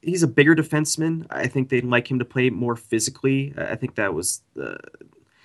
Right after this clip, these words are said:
New Jersey's main complaint about his game, that he doesn't play up to his size. And I,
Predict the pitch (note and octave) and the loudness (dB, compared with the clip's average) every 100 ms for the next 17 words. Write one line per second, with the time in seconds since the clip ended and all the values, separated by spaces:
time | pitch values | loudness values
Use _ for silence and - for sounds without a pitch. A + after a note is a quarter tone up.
0 | _ C#3 C3 C3 C#3+ C3 A2+ A2+ A2 G#2 | _ -4 2 6 6 4 -2 0 -2 -2
1 | G2+ A2 G#2 G2+ G2+ G2 F#2+ G#2 G2+ G2 | -8 -6 -4 -4 -4 -4 -6 -6 -4 -6
2 | F#2+ _ _ _ _ _ _ _ _ _ | -12 _ _ _ _ _ _ _ _ _
3 | - G#2+ - A#2+ B2 C3 - - A#2+ A2+ | -4 -2 0 2 2 2 -2 -2 2 2
4 | F2+ - A#2+ A2+ G#2+ - G#2 F#2+ F2+ F2+ | 2 -2 -8 -4 -4 -2 0 0 -2 -4
5 | - - _ _ _ _ - G#2 G#2+ E2 | -4 -4 _ _ _ _ -8 -4 -2 -2
6 | - D2 F2 | -4 -4 -4